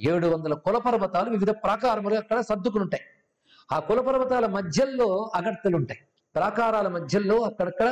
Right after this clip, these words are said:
అగర్తలు ఉంటాయి. మన రాజదుర్గాల వర్ణన గాని గుర్తు తెచ్చుకుంటే అగర్తలు అంటే ఏంటో అందరికీ తెలుస్తాయి. అవి సప్తద్వీపాహ ససాగరాహ, సాగరములన్నీ అక్కడ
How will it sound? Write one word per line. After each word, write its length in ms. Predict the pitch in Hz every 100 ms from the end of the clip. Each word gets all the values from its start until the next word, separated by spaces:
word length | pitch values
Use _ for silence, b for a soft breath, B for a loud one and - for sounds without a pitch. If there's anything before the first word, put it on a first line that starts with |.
| 254 - _ _ -
అగర్తలు 400 | 175 226 196 170
ఉంటాయి. 280 | 127 165 127 - _ _ 139
మన 160 | 147
రాజదుర్గాల 760 | 135 170 196 185 165 151 185 175
వర్ణన 340 | 165 175 180
గాని 260 | 175 175 175 139 143 147 143
గుర్తు 220 | 151 165
తెచ్చుకుంటే 480 | 160 - - 156 214
అగర్తలు 420 | 175 160 - 180
అంటే 140 | 170 170
ఏంటో 160 | 160 165
అందరికీ 240 | 147 139
తెలుస్తాయి. 340 | 127 107 - - _ _ B B B
అవి 120 | 185
సప్తద్వీపాహ 960 | 190 202 - 254 - 185 233 233 214 185
ససాగరాహ, 720 | - 214 247 240 208 185 160 127
సాగరములన్నీ 680 | 156 214 247 247 240 233 247
అక్కడ 260 | - 214